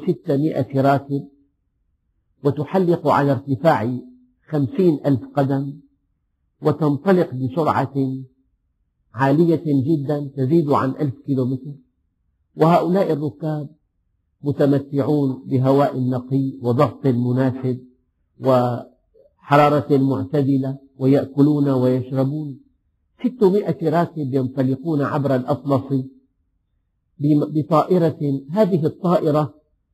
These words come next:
لا يمكن أن يكون الذي اخترعها وصممها ونفذها وصنعها إنسان جاهل.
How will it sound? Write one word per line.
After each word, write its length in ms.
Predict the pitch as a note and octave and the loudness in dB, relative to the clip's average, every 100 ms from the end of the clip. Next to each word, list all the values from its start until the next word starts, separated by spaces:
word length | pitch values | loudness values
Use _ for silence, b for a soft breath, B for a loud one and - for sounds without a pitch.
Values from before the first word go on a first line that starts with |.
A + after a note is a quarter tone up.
| _ _ _ | _ _ _
لا 200 | D#3+ G#3+ | 4 4
يمكن 640 | A#3+ A3+ F#3+ E3 D3+ D3 - D#3 | 4 2 0 2 2 2 0 2
أن 120 | C#3+ | 4
يكون 360 | D3 - F3+ | 2 2 2
الذي 380 | D3 C#3+ C3+ C#3 | 4 2 2 0
اخترعها 640 | - C#3+ C#3 G#2+ A#2 A2+ | 0 0 2 4 2 2
وصممها 960 | A2+ B2 B2+ C#3 C3+ C#3+ C3+ G#2+ G#2+ A2+ - _ _ - | 0 -2 0 0 2 4 2 0 -4 -8 -16 _ _ -2
ونفذها 800 | C3+ D3 - F3+ D3 C3+ A2+ A#2 | 2 2 2 2 4 2 0 -2
وصنعها 920 | B2 C3+ C3+ D3 D3+ D3 C3+ D3 D#3+ _ _ _ _ _ D3 | -2 -4 0 0 0 0 -4 -6 -10 _ _ _ _ _ -8
إنسان 520 | B2+ D#3 C#3+ C3+ A#2 | -4 -2 0 -2 -4
جاهل. 240 | G2+ F2 | -8 -12